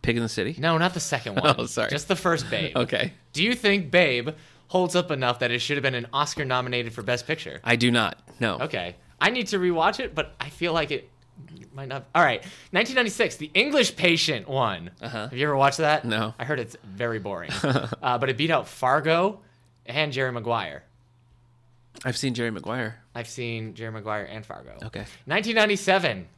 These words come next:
Speaker 2: Can you guess what won? I'll
Speaker 1: No,
Speaker 2: give you a hint.
Speaker 1: I can't.
Speaker 2: It wasn't The Lost World Jurassic Park.
Speaker 1: Batman and Robin.
Speaker 2: No. And <laughs> the winner, uh, it came out the same day as, uh,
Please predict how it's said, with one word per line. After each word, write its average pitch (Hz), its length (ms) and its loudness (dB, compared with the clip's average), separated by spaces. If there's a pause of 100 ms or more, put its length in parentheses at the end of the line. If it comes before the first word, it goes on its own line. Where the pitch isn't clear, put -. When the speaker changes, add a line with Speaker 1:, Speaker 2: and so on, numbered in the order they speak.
(100)
Speaker 2:
Can 123 120 -6
you 107 60 -6
guess 117 180 0
what 117 300 0
won? 113 360 -6
I'll - 80 -4
Speaker 1:
No, 110 60 -4
Speaker 2:
give 147 80 -2
you 185 100 4
a 202 40 4
hint. 202 220 2
Speaker 1:
I - 20 -10
can't. 131 180 -4
Speaker 2:
It 123 40 -10
wasn't 175 440 2
The 165 80 0
Lost 156 340 4
World 147 220 2
Jurassic 135 380 2
Park. 113 420 -2
Speaker 1:
Batman 127 340 2
and 120 80 -2
Robin. 107 280 -6 (880)
Speaker 2:
No. 107 180 -6 (440)
And 170 440 4 (240)
<laughs> - 180 -8
the 151 200 -2
winner, 165 500 4 (600)
uh, 127 160 2
it 123 60 -10
came 170 180 -2
out 165 80 -4
the 143 80 -10
same 156 320 -4
day 147 320 0
as, 117 400 -2
uh, 101 420 -2